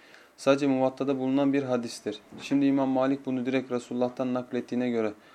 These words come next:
hadis merfu olmaktan çıkıyor ve sahih değil mi? Şimdi hadisin sahihliği veya zayıflığı başka bir şey. Hadisin merfu oluşu olmaması ayrı bir şey. Hadis, e, İbn Abdülber'in katında maktudur, kesiktir.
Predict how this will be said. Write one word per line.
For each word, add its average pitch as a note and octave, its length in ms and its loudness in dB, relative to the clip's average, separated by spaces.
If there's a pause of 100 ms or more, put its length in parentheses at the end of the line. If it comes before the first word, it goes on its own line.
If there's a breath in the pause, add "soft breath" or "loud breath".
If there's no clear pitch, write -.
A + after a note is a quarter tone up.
(220 loud breath)
hadis B2 360 0
merfu B2 320 0
olmaktan B2 460 -2
çıkıyor C3 460 -4 (120)
ve A#2 80 -4
sahih B2 460 -4
değil A#2 200 0
mi? G2 200 -6 (460 loud breath)
Şimdi C#3 140 4
hadisin C3+ 480 0
sahihliği C3+ 680 0
veya C#3 200 6
zayıflığı B2+ 480 0
başka C#3+ 360 0
bir C#3+ 60 -2
şey. A#2 240 -4 (500 loud breath)
Hadisin B2 420 2
merfu C3+ 420 0
oluşu C3 380 -2
olmaması C3+ 640 0
ayrı B2 300 2
bir G#2 80 -4
şey. G2 200 -10 (640 soft breath)
Hadis, C3+ 580 2
e, B2 340 -2
İbn B2+ 280 -2
Abdülber'in C3+ 540 0
katında C3+ 560 2 (480 loud breath)
maktudur, B2+ 680 0
kesiktir. - 640 -6